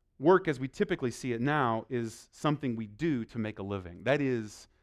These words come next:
work is the thing we do so that we can actually do the thing we want to do. I want to encourage you that that will rob you of joy.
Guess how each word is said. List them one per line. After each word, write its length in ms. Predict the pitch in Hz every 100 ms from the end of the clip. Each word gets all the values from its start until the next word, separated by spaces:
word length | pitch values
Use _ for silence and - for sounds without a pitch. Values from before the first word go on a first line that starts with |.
| _ _ -
work 320 | 123 196 190
is 140 | 139 110
the 100 | 120
thing 480 | - 165 139 123 113
we 100 | 104
do 580 | 120 165 120 107 101 - _ _
so 180 | - 139
that 120 | 123
we 120 | 123 120
can 160 | 131
actually 400 | 139 147 - 131
do 140 | 120 117
the 100 | 104
thing 200 | 107 98
we 100 | 92
want 240 | 87 90
to 80 | -
do. 200 | 80 67 _ _ _ _ _ _ _ _ _ _ _ _ _ _ _ _ _ _ _ _ _ _ _ _ _ 113
I 80 |
want 100 | 127
to 40 | 147
encourage 260 | - 165
you 60 | 110
that 200 | 113 -
that 180 | 120 127
will 200 | 120 107
rob 340 | 107 117 120
you 180 | 113 117
of 120 | 101
joy. 400 | 104 95 90 92